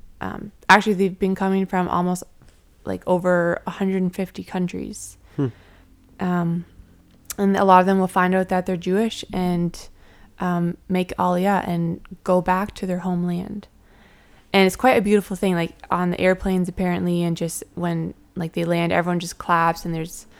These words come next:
Speaker 1: um, everyone just welcomes them back home. And it's quite, quite a special thing. So yeah, that would be a difference,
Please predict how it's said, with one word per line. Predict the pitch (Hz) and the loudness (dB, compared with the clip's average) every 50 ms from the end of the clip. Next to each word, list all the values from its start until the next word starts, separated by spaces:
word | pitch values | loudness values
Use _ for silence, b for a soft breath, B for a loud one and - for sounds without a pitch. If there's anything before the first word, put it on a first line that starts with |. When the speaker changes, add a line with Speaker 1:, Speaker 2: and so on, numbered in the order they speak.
| b b b b b _ - | b b b b b _ -8
Speaker 1:
um, | 185 180 185 180 - | -8 -6 -6 -4 0
everyone | - 185 180 185 190 185 | 2 2 2 2 2 0
just | 180 180 - | 0 -2 -2
welcomes | 180 170 165 175 - 185 175 170 - | 0 2 2 2 2 0 -2 -2 -2
them | - 175 170 170 | -2 -2 -2 -2
back | 170 165 175 - - | -2 -4 -6 -8 -10
home. | - 180 175 180 - 202 - - - - _ B B B B B B | -8 -8 -6 -6 -8 -12 -14 -18 -20 -20 _ B B B B B B
And | - 190 | 0 2
it's | 185 185 - - | 2 0 0 -4
quite, | - - - 214 208 196 - - - - - - - - - - | -4 2 4 4 4 4 2 -2 -8 -18 -20 -20 -20 -20 -16 -8
quite | - 202 190 | -4 -4 -2
a | - 196 | -2 -4
special | - - 190 180 175 - 185 180 | -6 -4 -4 -4 -4 -4 -8 -10
thing. | - - 180 170 175 190 185 - _ - b b b b b b b b b b b b b b b | -8 -6 -6 -6 -6 -8 -8 -10 _ -20 b b b b b b b b b b b b b b b
So | - - 277 | 2 6 8
yeah, | 254 202 | 8 8
that | 180 208 202 208 | 10 10 10 10
would | 233 233 | 8 6
be | 208 233 226 220 | 4 4 6 6
a | 208 | 4
difference, | 170 - 202 202 190 - 208 202 196 185 - - - - - - - | 4 2 0 0 0 0 0 0 0 0 -2 -6 -12 -12 -14 -16 -18